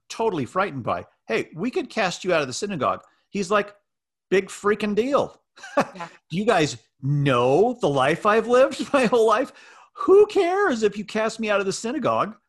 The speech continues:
Speaker 1: I don't care." Um, and that's, that humility that you talked about, Becky, is how he approaches Jesus when Jesus finds him. I think it's important to note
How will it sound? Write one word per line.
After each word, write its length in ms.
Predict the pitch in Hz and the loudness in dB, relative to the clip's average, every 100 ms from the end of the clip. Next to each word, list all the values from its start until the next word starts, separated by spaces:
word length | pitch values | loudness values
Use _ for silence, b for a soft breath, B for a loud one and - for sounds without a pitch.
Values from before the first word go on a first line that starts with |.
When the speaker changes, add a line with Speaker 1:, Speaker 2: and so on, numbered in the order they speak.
| _ | _
Speaker 1:
I 180 | - 120 | -4 0
don't 220 | 175 320 320 | 2 0 0
care." 480 | 202 214 269 - _ _ _ _ _ - | -2 0 -2 -6 _ _ _ _ _ 0
Um, 340 | 180 185 160 _ _ - | 2 2 -4 _ _ -6
and 140 | 151 | -2
that's, 460 | 170 202 - - - _ | 0 -2 -4 -12 -20 _
that 260 | 170 202 - | -2 -2 -6
humility 800 | - 151 123 135 170 214 233 226 | -10 -4 0 0 -2 -6 -10 -10
that 100 | - | -10
you 120 | 135 | -8
talked 300 | 139 147 147 | -4 -6 -6
about, 360 | 143 156 170 - 147 | -4 -2 -2 -6 -10
Becky, 460 | 180 170 - 220 226 _ _ _ - | -6 -6 -8 -12 -14 _ _ _ -10
is 200 | 131 - | -10 -12
how 580 | - - 160 160 175 180 | -18 -8 -2 0 2 -2
he 520 | - 156 147 139 135 _ _ - | -6 -6 -4 -4 -8 _ _ -14
approaches 640 | - - 156 156 147 117 | -12 -6 -4 -4 -6 -12
Jesus 440 | - 127 117 101 107 | -8 -6 -6 -8 -8
when 140 | 104 | -10
Jesus 360 | 98 110 101 - | -8 -10 -10 -12
finds 360 | 107 113 101 | -8 -8 -8
him. 180 | 90 98 _ | -12 -18 _
I 360 | _ _ _ - | _ _ _ -8
think 140 | 156 | -6
it's 120 | 175 | -4
important 400 | 143 - 156 139 | -6 -2 -2 -2
to 60 | 131 | -2
note 340 | 131 117 110 | 0 0 -2